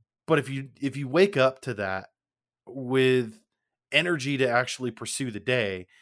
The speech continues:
and you don't know yet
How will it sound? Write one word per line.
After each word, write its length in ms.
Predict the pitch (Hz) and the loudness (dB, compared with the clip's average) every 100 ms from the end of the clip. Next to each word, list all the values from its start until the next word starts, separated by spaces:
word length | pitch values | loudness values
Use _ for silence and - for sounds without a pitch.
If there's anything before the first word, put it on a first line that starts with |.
| _ _ _ _ _ _ _ _ - | _ _ _ _ _ _ _ _ -10
and 300 | 127 120 110 | -6 -6 -8
you 140 | 117 | -8
don't 280 | 123 151 151 | 2 4 4
know 200 | 135 127 | 2 0
yet 300 | 120 123 120 | 2 2 2